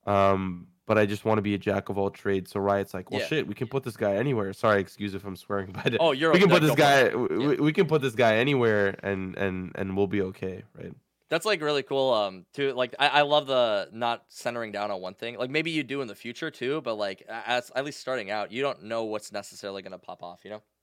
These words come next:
Speaker 2: And maybe, like,
Speaker 1: No,
Speaker 2: it turns
Speaker 1: I
Speaker 2: out that there's a, there's an opening somewhere else, and they're like, "Hey, this is the guy that we want for it," you know?
Speaker 1: Yeah, flexibility is key. Like, there's a lot of casters that dream of casting, like, one specific game, but if they only knew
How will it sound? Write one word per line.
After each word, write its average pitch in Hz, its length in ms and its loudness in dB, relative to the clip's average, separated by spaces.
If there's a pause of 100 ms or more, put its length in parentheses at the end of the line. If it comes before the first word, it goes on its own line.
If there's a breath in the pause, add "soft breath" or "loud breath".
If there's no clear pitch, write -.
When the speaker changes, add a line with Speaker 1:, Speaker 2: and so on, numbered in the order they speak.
(600)
Speaker 2:
And 131 80 -10
maybe, 143 300 2
like, 135 140 10
Speaker 1:
No, 113 100 6
Speaker 2:
it - 0 -
turns - 200 0
Speaker 1:
I 135 60 4
Speaker 2:
out 127 80 0
that 120 80 -10
there's 117 200 -8
a, 110 160 -4
there's 110 160 -8
an 107 80 -12
opening 104 280 -8
somewhere 95 260 -12
else, 92 200 -10
and 92 80 -18
they're 92 80 -14
like, 87 140 -14
"Hey, 165 140 -2
this 110 220 -12
is 107 80 -20
the 107 100 -12
guy 104 180 -4
that 95 120 -8
we 90 80 -12
want 92 220 -16
for 85 120 -20
it," 71 120 -20
you 82 60 -20
know? 95 100 -20 (680)
Speaker 1:
Yeah, 135 280 6
flexibility 151 840 2
is 113 100 -2
key. 123 320 0
Like, 110 180 4
there's 113 640 -2
a - 80 -4
lot 110 200 6
of 127 100 -2
casters 110 680 0
that 101 380 -2
dream 113 360 -2
of 110 120 -2
casting, 101 500 -4
like, 98 140 -6
one 101 280 -6
specific 101 460 -8
game, 104 380 -2 (380 soft breath)
but 101 100 0
if 104 120 0
they 120 140 6
only 127 300 4
knew 107 600 4